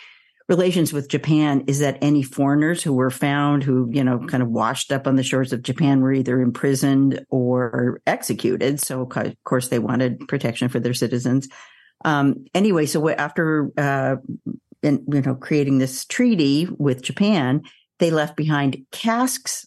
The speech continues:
of whiskey. So, you know, like, huge barrels. Um, so it became hugely popular with the Japanese people, uh,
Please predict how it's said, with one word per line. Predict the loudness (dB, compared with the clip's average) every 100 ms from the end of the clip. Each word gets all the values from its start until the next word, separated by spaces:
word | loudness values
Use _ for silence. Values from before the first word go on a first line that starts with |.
| -4
of | -2 -2
whiskey. | -4 -6 -6 -4
So, | -2 0 -2 -2
you | -2
know, | 0
like, | 0 -2 -4
huge | -4 0 0 -2 0
barrels. | 0 0 -4 -8 -10 -20 -20 _ _ -4
Um, | 0 0 0
so | -4 0 0
it | 0
became | 0 0 0
hugely | -2 -2 -2 0 -2 -2 0
popular | -2 -2 -2 -2 0 0 -2
with | -2 -2
the | -2
Japanese | 0 -2 -6 _ _ 0 2 2 2
people, | 0 2 0 -2 -4 -18 -20 -8 -2
uh, | 0 0